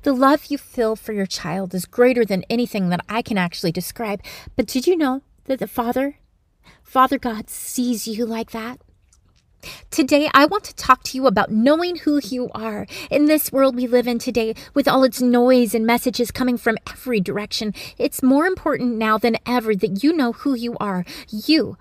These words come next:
are a child of the King. If you have asked Jesus to be your Lord and Savior, then you are joint heir with Christ.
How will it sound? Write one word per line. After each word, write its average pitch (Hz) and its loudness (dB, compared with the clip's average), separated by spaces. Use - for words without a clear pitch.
are 226 4
a 220 6
child 233 0
of - -10
the 208 0
King. 214 -2
If - -2
you 359 6
have 403 4
asked 247 0
Jesus 233 -4
to 226 -4
be 220 -6
your 226 0
Lord 220 0
and 208 0
Savior, 220 -2
then 233 0
you 262 2
are 277 0
joint 254 2
heir 202 -2
with 196 0
Christ. - -8